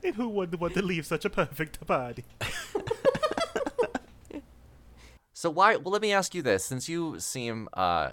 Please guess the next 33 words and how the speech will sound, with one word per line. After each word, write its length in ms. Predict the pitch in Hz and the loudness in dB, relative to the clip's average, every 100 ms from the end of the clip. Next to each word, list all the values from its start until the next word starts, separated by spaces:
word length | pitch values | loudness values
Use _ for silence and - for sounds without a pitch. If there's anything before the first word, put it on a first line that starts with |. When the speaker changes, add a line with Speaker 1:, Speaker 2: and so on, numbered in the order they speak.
| - _ | -8 _
Speaker 2:
so, 540 | - - 110 98 85 98 - _ _ _ _ _ - | -10 -2 0 0 -4 -10 -20 _ _ _ _ _ -6
uh, 40 | 82 69 | -4 0
upset, 460 | 101 - 131 98 - - - | 0 0 0 0 -2 -16 -18
Lynn 680 | - 95 95 104 95 90 - _ _ _ | -14 -8 -2 -2 -2 -6 -12 _ _ _
Shannon, 600 | - - 87 82 78 78 - _ _ _ - - _ - - | -10 -4 -2 -2 -4 -10 -16 _ _ _ -20 -20 _ -20 -6
why 220 | 131 170 190 | 4 4 4
do 80 | |
you 360 | 165 151 143 127 | 0 0 0 -6
not 460 | 98 131 147 151 - | -10 2 6 6 6
want 220 | 110 98 | 4 2
the 60 | 92 | 2
body 280 | 90 80 73 | 4 4 0
you 120 | 80 | -4
have 260 | 73 73 | -2 -2
now? 300 | 73 50 - - - _ _ _ _ _ - - - - | -6 -12 -14 -18 -20 _ _ _ _ _ -20 -20 -20 -2
Speaker 1:
Oh, 160 | 156 143 | -2 0
no, 140 | 151 | 4
no, 240 | 175 151 104 | 8 8 8
no, 140 | 135 | 6
no. 240 | 151 104 95 | 8 6 4
I 380 | 113 156 160 | 6 8 8
want 280 | 110 127 117 | 6 2 2
to 80 | 131 | 2
go 140 | 139 | 2
back 260 | 120 139 - | 4 2 0
to 80 | 139 | 0
my 260 | 139 110 | 0 0
body. 560 | 120 139 98 - - 113 | 2 2 0 -8 -14 -10
I 220 | 120 123 | -6 -4
want 300 | 113 135 131 | -4 -4 -2
my 200 | 139 127 | -2 0
body 300 | 127 110 110 | -2 -2 -2
back. 420 | 123 131 98 - | -2 -2 -4 -10